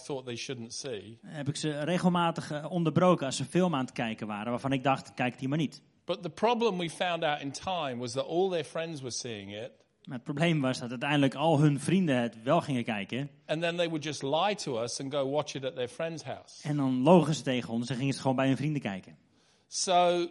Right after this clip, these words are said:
Speaker 1: so we had two problems now. One, they were seeing what we didn't want them to see. And two, they were now lying about it in order to do it.
Speaker 2: Dus nu waren er twee problemen. Eén is dat ze het uiteindelijk toch gingen zien. En nummer twee is, ze logen erover.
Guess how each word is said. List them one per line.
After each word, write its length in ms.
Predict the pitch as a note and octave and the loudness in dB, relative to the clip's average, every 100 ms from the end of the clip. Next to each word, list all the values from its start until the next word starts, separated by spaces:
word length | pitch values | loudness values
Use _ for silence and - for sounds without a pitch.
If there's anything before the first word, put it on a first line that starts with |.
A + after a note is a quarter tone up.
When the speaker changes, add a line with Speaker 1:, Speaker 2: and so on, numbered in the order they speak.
| - _ | -8 _
Speaker 1:
so 360 | - - - F3 | -8 -6 -2 0
we 120 | F3 | 2
had 180 | F3 E3+ | 0 -2
two 180 | - C#4 | 0 2
problems 500 | A3 E3 C#3+ A#2+ A2+ | 2 0 0 -6 -6
now. 320 | B2+ A#2 B2+ | -4 -4 0
One, 200 | F3 G#3+ | 0 0
they 100 | G3+ | -2
were 100 | D#3+ | -4
seeing 340 | D3 F#3+ F3 D#3 | -4 -6 -6 -6
what 120 | D3 | -6
we 100 | C3+ | -6
didn't 220 | D3 C#3 | -4 -4
want 160 | C#3+ F3 | -4 -4
them 100 | C3+ | -6
to 80 | A#2+ | -8
see. 360 | - A#2+ B2 C#3+ | -6 -6 -6 -8
And 120 | C3 | -8
two, 220 | - G3 | -6 -4
they 140 | D3 | -4
were 100 | C3 | -2
now 180 | C3+ C#3 | -2 -4
lying 360 | B2+ D#3+ F3+ D3+ | -2 -2 -2 -4
about 300 | A2+ A2+ A2+ | -4 -4 -4
it 120 | C3 | -6
in 100 | C3 | -6
order 220 | C3+ C3 B2 | -8 -8 -10
to 120 | C#3 | -10
do 120 | D#3 G3 | -10 -8
it. 60 | - | -8
Speaker 2:
Dus 140 | C3+ | -4
nu 140 | D3+ E3 | 0 2
waren 220 | F3 E3+ | 2 2
er 80 | D#3 | 0
twee 220 | F#3+ F#3+ | 2 2
problemen. 500 | D#3+ C#3+ A#2+ A#2+ D3 | 2 2 2 0 0
Eén 140 | E3 | 2
is 120 | D3+ C3+ | 2 0
dat 140 | B2 | -2
ze 60 | B2+ | -2
het 140 | A#2+ | -2
uiteindelijk 460 | C#3 D#3 C#3+ B2 - | 0 2 2 0 6
toch 260 | E3 C3+ | 6 6
gingen 260 | F3 F3 D#3 | 4 6 6
zien. 220 | F#3 G#3 | 6 4
En 120 | D3 | 2
nummer 180 | C3+ B2 | 2 2
twee 200 | C3 C#3+ | 0 0
is, 180 | D3+ - | -2 -4
ze 80 | E3 | 2
logen 400 | G#3+ E3+ C3 B2+ | 4 4 2 -2
erover. 360 | B2 G#2+ F2 | -4 -6 -8